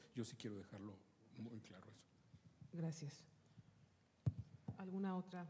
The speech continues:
Speaker 2: eh, comentario, sugerencia sobre este tema? Si no, si les parece, entonces pasamos al siguiente tema de la agenda, que es también otro tema que habían ya por ahí traído a colación, que es el tema de inclusión y equidad. Eh, en, en el documento del modelo educativo, lo encontrarán en la página sesenta y tres, en la propuesta curricular,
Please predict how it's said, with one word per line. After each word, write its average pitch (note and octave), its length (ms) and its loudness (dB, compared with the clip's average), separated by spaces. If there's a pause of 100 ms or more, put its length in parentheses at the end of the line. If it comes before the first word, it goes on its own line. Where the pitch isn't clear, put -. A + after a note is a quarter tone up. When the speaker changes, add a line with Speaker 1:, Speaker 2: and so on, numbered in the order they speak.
(120)
Speaker 2:
eh, E3 160 -10 (100)
comentario, F3 480 2
sugerencia G3 540 -2
sobre E3 260 -4
este E3 160 -4
tema? C4 260 2 (200)
Si F#3+ 180 -4
no, F#3 200 2
si F#3+ 120 -4
les E3+ 140 0
parece, F3 300 0
entonces F#3 360 0
pasamos E3+ 480 2
al D#3+ 80 -2
siguiente E3 340 0
tema E3 260 2
de D#3+ 40 2
la D#3+ 80 2
agenda, G3 340 4
que E3+ 200 0
es E3+ 140 -2 (480)
también F3 240 4
otro F#3 160 2
tema E3+ 240 2
que E3 120 -2
habían D#3 360 0
ya D3+ 280 -2
por D3+ 120 -2
ahí D3 180 -2
traído D3+ 300 0
a D#3+ 40 0
colación, E3 420 4
que G#3 60 0
es - 80 -4
el F3 80 2
tema E3+ 260 4
de D#3+ 80 4
inclusión D3+ 440 4
y E3+ 80 4
equidad. D#3 340 2 (680)
Eh, D#3 340 0
en, D3+ 500 0 (840)
en D#3+ 120 6
el D#3+ 60 6
documento F3+ 600 10
del D#3+ 280 4
modelo D#3+ 240 8
educativo, E3+ 480 8
lo F#3 80 10
encontrarán D#3+ 360 8
en E3 60 10
la D3+ 100 8
página D#3+ 320 8
sesenta D3+ 420 6
y D#3+ 80 6
tres, A3 360 8
en E3 100 8
la C#3+ 80 6
propuesta E3 480 2
curricular, D#3+ 640 6